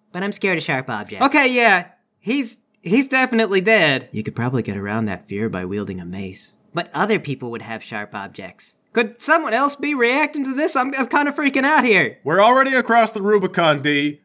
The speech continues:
Speaker 2: I wish you'd stop being so negative and would start coming up with proactive plans.
Speaker 1: Well, pardon me, but I, I didn't think someone was gonna die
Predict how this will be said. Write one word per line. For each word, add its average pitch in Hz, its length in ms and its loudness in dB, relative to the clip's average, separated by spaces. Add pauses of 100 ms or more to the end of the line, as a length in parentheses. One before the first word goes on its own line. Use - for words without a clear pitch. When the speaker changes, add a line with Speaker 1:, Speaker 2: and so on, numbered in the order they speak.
Speaker 2:
I 143 100 0
wish 220 240 -2
you'd 220 140 -4
stop 233 320 0
being 226 180 -2
so 202 200 2
negative 185 460 4
and 180 220 0
would 190 140 2
start 220 260 2
coming 214 240 2
up 214 140 0
with 320 140 -6
proactive 208 580 2
plans. 175 640 4
Speaker 1:
Well, 359 160 4
pardon 339 320 6
me, 370 140 4
but 247 120 4
I, 330 200 6
I 285 120 8
didn't 294 160 0
think 311 160 -2
someone 294 320 2
was 247 140 0
gonna 247 180 4
die 311 500 6